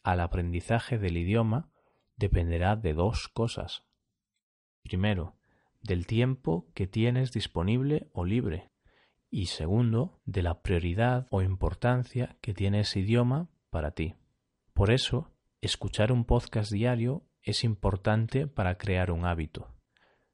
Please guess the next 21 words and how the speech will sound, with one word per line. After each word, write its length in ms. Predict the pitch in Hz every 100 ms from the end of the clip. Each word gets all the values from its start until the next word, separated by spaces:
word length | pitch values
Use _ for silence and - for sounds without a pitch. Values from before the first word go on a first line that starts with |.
| _ -
Tan 220 | 92 95
solo 320 | - 101 98
necesitas 680 | 104 101 107 - 113 - 117
dedicar 600 | 117 95 - 101 92 90
veinte 600 | - 98 98 95 107 110 - - - _
o 300 | - 76 78
treinta 480 | - 92 95 98 104
minutos 720 | 98 98 117 120 120 139 -
al 180 | 90 85
día 400 | 98 92 143 - _ _ _ _ _
para 220 | 101 87
ir 100 | 92
mejorando. 720 | 95 95 - 85 87 82 80 - _ _ _ _ _ _ -
Lo 160 | 98
importante 640 | 90 87 95 113 120 120 123
es 140 | 131
dedicarle 680 | 113 95 92 - 113 117 113
un 260 | - 131 131
poco 380 | - 131 - 104
de 140 | 87
tiempo 580 | - 127 123 107 107